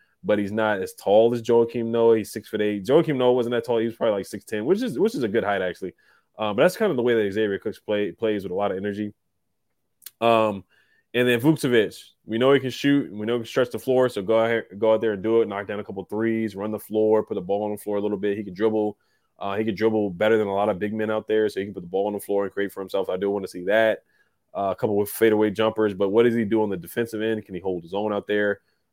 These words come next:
especially since he might be playing against Victor, uh, with San Antonio? The Pacers, they got Jarace Walker. So Jarace Walker was drafted, what, right before, right after Bilal?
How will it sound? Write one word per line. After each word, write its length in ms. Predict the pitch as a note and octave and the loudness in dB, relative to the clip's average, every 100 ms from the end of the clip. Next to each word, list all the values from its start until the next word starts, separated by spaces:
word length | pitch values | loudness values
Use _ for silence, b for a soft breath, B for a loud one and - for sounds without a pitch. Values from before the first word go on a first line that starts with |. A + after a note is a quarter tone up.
| _ | _
especially 340 | - A#2 A#2+ | 2 4 4
since 200 | A#2 A2+ | -2 0
he 100 | A#2+ | 0
might 200 | A2 A2 | 0 0
be 80 | G2 | 0
playing 200 | A2+ G#2 | -2 -2
against 240 | F#2+ E2+ | -4 -2
Victor, 440 | F#2+ A2+ A#2+ A#2 A2+ _ _ _ _ | -2 0 2 2 2 _ _ _ _
uh, 360 | F#2 G#2 G2 F2+ | -2 0 0 -2
with 160 | F#2+ G2+ | -4 -2
San 180 | G#2+ G#2 | 0 0
Antonio? 760 | F#2 A2+ A2+ A2+ G#2+ G#2+ G#2 _ _ _ _ | 0 0 2 6 8 6 4 _ _ _ _
The 60 | - | -4
Pacers, 400 | B2 A#2+ A#2 G#2 | 0 0 0 0
they 100 | G#2+ | 2
got 160 | G#2+ | 2
Jarace 380 | F2+ A2 G#2+ G2 | 2 2 2 0
Walker. 500 | F2+ G#2 A2 A#2 A2 | 2 2 4 4 4
So 140 | - | 2
Jarace 300 | F2+ G#2 G#2+ | -2 0 0
Walker 380 | G2 G#2 A2 A2 | 2 4 4 4
was 140 | G2+ F#2 | -2 0
drafted, 400 | G#2+ G2+ G2 F#2+ | 0 0 -2 -4
what, 200 | F#2 E2+ | -4 -2
right 240 | G2+ G2 | -4 -4
before, 480 | G2 - A2 A2 F#2+ | -10 -4 2 4 4
right 220 | G2 G2+ - | 0 -2 -4
after 300 | G#2+ B2 C#3 | -4 -2 -2
Bilal? 540 | B2 B2+ C3 C3+ C3+ | 2 4 6 4 0